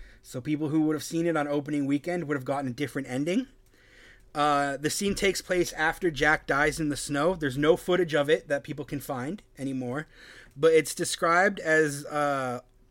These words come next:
the owner of the hotel, the person he interviews with, visits Wendy in the hospital. He tells her, quote, "About the things you saw at the hotel.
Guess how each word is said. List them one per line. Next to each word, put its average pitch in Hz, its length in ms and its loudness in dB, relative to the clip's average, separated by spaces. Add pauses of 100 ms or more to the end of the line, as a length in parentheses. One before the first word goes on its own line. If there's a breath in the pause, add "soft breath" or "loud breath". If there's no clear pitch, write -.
(180)
the 147 540 -6
owner 165 340 2
of 151 120 0
the 147 80 -2
hotel, 147 380 0
the 160 80 0
person 147 300 -8
he 139 160 -6
interviews 156 380 -4
with, 185 260 -6 (400 loud breath)
visits 151 460 -2
Wendy 160 340 -2
in 151 80 -2
the 127 80 -6
hospital. 151 640 -4 (680)
He 165 160 -8
tells 170 340 2
her, 175 280 4 (220 loud breath)
quote, 160 340 2 (380 loud breath)
"About 180 320 2
the 208 100 2
things 202 360 -2
you 185 80 -6
saw 175 360 2
at 156 180 2
the 147 100 0
hotel. 139 540 0